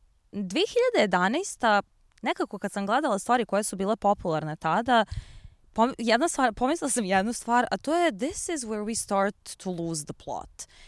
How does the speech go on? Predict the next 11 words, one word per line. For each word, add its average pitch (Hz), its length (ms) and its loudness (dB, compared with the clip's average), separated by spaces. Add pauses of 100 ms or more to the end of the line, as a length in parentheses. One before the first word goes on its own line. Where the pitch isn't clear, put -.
(120)
Jer 190 180 0
stvari 339 220 6 (120)
koje 285 160 8
su 320 120 -2
bile 247 200 4
popularne 175 560 -4
na 180 60 -8
internetu 202 420 -8
dve 196 160 -8
hiljade 226 360 -6
jedanaeste 175 760 -2